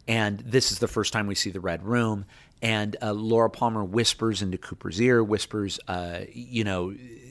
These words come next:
she whispers into his ear, uh, "The man from another place dances." It's incredible. What blows me away about that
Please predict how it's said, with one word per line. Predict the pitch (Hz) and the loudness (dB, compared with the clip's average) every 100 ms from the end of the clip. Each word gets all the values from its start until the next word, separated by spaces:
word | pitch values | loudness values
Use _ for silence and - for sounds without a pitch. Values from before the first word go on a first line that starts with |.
| 147 | -12
she | 139 113 | -4 -2
whispers | 107 - 113 95 | 0 -2 -4 -4
into | 87 | -4
his | 82 92 | -2 2
ear, | 123 113 101 - - - | 6 6 4 -4 -20 -8
uh, | 98 | -4
"The | 98 | 0
man | 104 107 | 2 0
from | - | -2
another | 101 92 90 | -4 -4 -4
place | 95 80 - | -6 -4 -4
dances." | 104 104 104 - 101 87 | -4 -2 -2 0 0 -2
It's | - | -4
incredible. | 120 110 165 127 92 | -6 2 4 4 0
What | 92 143 - | 0 0 -2
blows | 156 185 220 190 | -2 0 0 -2
me | 190 | -2
away | 143 107 101 82 82 - - - - - _ | -2 0 0 0 -4 -12 -20 -20 -20 -20 _
about | 110 101 104 95 95 - _ _ _ _ - - - | -2 2 2 2 -2 -6 _ _ _ _ -14 -12 -10
that | 107 104 110 113 - | 2 4 4 2 -4